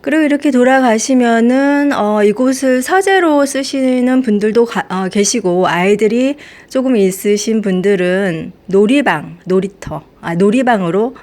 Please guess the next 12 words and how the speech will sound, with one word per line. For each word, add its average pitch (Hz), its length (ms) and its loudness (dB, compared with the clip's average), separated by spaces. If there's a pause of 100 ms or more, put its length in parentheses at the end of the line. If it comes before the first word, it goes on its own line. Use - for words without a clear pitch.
(120)
어, 170 100 -12
쓸 240 200 -4
수 208 300 -6
있겠네요. 170 680 -6 (240)
그리고 202 180 2
여기는, 208 680 0 (320)
어, 175 220 -6
바로 190 560 0 (220)
안방에서 254 880 -2
나오자마자 214 1080 2
욕실이 226 840 0
이렇게, 214 600 -2